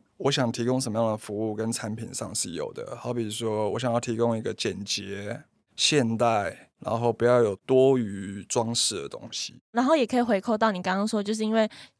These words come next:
Speaker 2: 建筑给你，带给你的脉络，也会让你更加了解说你想要提供给顾客什么服务，
Speaker 1: 对，没错，
Speaker 2: 这样子。
Speaker 1: 对，对。
Speaker 2: 哦，那其实靖凯从英国回来之后，你就成立了桌上出版嘛。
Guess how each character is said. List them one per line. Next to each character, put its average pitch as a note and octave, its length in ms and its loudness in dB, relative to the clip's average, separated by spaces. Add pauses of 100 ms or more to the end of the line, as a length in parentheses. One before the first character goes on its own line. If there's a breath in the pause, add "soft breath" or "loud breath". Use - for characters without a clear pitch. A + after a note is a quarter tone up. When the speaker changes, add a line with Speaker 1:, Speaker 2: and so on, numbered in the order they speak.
(100)
Speaker 2:
建 B3 220 4
筑 G3 120 -2
给 F#3+ 200 -2
你， G3+ 60 -2
带 A#3 180 2
给 G3 80 0
你 F3+ 60 0
的 E3+ 60 -4
脉 G3 280 2
络， F#3+ 160 4
也 F#3 80 0
会 G3+ 160 0
让 A3 240 4
你 F3+ 120 -8
更 G#3 240 -2
加 G3 220 2
了 F3+ 180 0
解 F#3 140 -4
说 G3+ 200 -4
你 G3+ 120 -4
想 G#3+ 100 -2
要 F3+ 60 -2
提 F#3+ 180 -8
供 G#3 140 0
给 G3+ 140 -2
顾 G#3 180 -2
客 G#3 180 -4
什 F#3 120 -8
么 C#3+ 100 -6
服 D3 60 2
务， C#3+ 40 4
Speaker 1:
对， C3+ 440 4
没 A2 180 -4
错， - 0 -
Speaker 2:
这 F3+ 120 -2
样 D3 200 -2
子。 - 180 -6 (120)
Speaker 1:
对， G#2 260 -8
对。 F3 140 -4
Speaker 2:
哦， G#3+ 520 2 (260 loud breath)
那 D#4+ 140 2
其 B3 140 -2
实 A3 140 0
靖 B3+ 260 0
凯 G3 240 0
从 F3+ 320 2
英 A#3+ 160 4
国 A#3 160 8
回 G#3+ 80 6
来 F3 100 8
之 G3+ 120 4
后， G#3+ 80 6
你 G3 40 2
就 A3 60 6
成 A3+ 240 2
立 G#3+ 100 4
了 F#3+ 80 4
桌 G3+ 220 2
上 A3+ 180 0
出 F#3+ 280 -4
版 - 260 -6
嘛。 - 160 -6